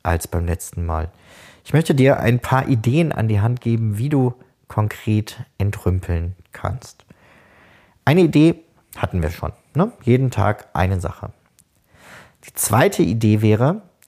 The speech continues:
es gibt das sogenannte Minimalismus-Spiel. Und ich hätte große Lust, das mal wieder zu spielen mit mehreren Leuten. Dabei können wir uns, ähm, per Internet zusammentun.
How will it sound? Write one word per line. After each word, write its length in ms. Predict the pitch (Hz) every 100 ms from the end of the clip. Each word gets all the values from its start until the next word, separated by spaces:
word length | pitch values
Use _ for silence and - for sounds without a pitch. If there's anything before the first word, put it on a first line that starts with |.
| _
es 140 | - -
gibt 200 | 139 127
das 140 | 107
sogenannte 580 | 107 101 101 101 104 -
Minimalismus-Spiel. 1600 | 90 92 98 113 131 113 101 98 95 - 80 - - - 90 - 101 _ _ _ _ _ _ _ _ _
Und 120 | - 101
ich 100 | -
hätte 240 | 160 143
große 460 | 131 139 175 175 131
Lust, 280 | 139 151
das 180 | 127 -
mal 160 | 113 107
wieder 340 | 107 104 110 - _
zu 180 | - 107
spielen 600 | - - 101 85 78 87 _ _ _ _ -
mit 420 | 110 120 - -
mehreren 420 | 95 98 92 87
Leuten. 380 | 82 80 - - - _ _ _ - - - -
Dabei 420 | - 98 131 170 233 202 _ _ _ _ _ _ _ _ _ - -
können 180 | - 110
wir 140 | 104
uns, 380 | 65 90 98 - -
ähm, 300 | 85 82 80
per 140 | 104
Internet 340 | 165 175 156 156
zusammentun. 720 | 143 131 135 135 131 131